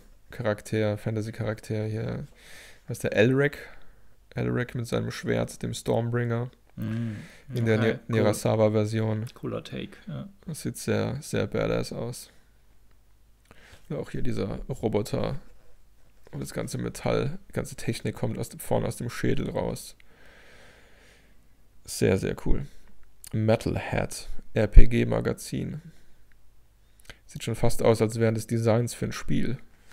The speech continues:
Speaker 1: Als ob du hier deine
Speaker 2: Mhm.
Speaker 1: Character Select Screen hättest.
Speaker 2: Mhm. Ja, stimmt, ja.
Speaker 1: Das finde ich auch super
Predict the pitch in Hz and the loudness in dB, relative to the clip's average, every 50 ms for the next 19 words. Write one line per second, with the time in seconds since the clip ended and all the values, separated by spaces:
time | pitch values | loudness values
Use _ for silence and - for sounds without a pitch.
0 | 160 180 175 - - - - - - - 123 117 113 110 117 123 131 156 - - | -14 -14 -10 -10 -8 -6 -4 -4 -4 -2 -2 -2 -2 -2 -2 -4 -4 -6 -6 -6
1 | 113 110 - 127 120 120 117 - 117 113 - - 117 110 113 113 - - - - | -6 2 6 6 6 6 6 4 0 0 2 0 2 2 2 0 0 -6 -12 -8
2 | - 131 120 113 113 113 107 117 113 - 117 117 - - - - - 123 104 98 | -4 -2 0 0 0 -2 -4 -4 -4 -6 -8 -10 -12 -14 -12 -8 -6 -6 -6 -6
3 | - 120 - - - - - - - - - - - - - - - - - 120 | -8 -12 -12 -12 -14 -16 -16 -18 -20 -20 -20 -20 -20 -20 -20 -20 -20 -14 -12 -10
4 | 117 123 123 - - - - - - - - 131 117 110 - - - 190 170 196 | -10 -10 -10 -12 -12 -12 -12 -12 -12 -14 -14 -12 -12 -12 -14 -14 -12 -12 -10 -10
5 | - - - - - - - - - - - - - - - - - - - - | -12 -16 -18 -20 -20 -20 -20 -20 -20 -20 -20 -20 -20 -20 -12 -10 -10 -10 -10 -10
6 | - - - - - 101 98 - - 104 98 98 101 98 95 95 - - - - | -10 -10 -2 0 2 2 2 2 0 0 0 2 4 4 4 4 2 -2 -10 -14
7 | - - - - - 110 - 104 | -12 -10 -6 -4 -4 -2 0 -2